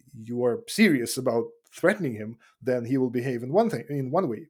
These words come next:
And if he believes you're not serious, then he will behave in another way. It's, it's a different dynamic. Um, and the crazy thing about being in this dynamic is that you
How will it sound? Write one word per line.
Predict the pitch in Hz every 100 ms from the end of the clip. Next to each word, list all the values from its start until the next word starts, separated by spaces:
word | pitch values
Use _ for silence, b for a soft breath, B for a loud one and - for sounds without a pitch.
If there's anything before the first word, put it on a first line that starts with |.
| _
And | 139
if | 131 -
he | 135
believes | 120 131 143 139
you're | 123
not | 175 240
serious, | 135 123 131
then | 139
he | 127 147
will | 139
behave | 131 147 147
in | 147
another | 185 208
way. | 135 107 B B -
It's, | 135 135 -
it's | 147 139
a | 147
different | 170 165
dynamic. | 147 156 196 - - b b b b b _ _
Um, | - 127 123 120 117 113 - _ _ _
and | 131 127 123 117 113 - _ _ _ _ _ _ _ _
the | 143 -
crazy | 135 170 196 180 175
thing | 214 208 160
about | 139 143 135 131 - -
being | 151 180
in | 165
this | 160
dynamic | - 139 160 220 175 151
is | 131
that | 139 131 -
you | 143